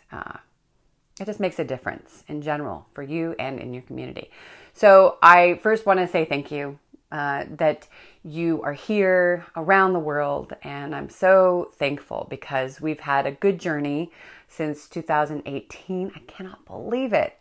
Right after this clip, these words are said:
Where did the time go? Holy moly, four years. I told somebody the other day it had been a couple of years,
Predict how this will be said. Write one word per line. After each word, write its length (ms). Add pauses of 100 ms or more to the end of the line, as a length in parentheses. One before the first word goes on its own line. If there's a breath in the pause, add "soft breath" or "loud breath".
Where 220
did 160
the 40
time 420
go? 420 (200)
Holy 680
moly, 560
four 180
years. 360 (280 loud breath)
I 100
told 220
somebody 280
the 80
other 180
day 240
it 60
had 100
been 140
a 60
couple 300
of 140
years, 380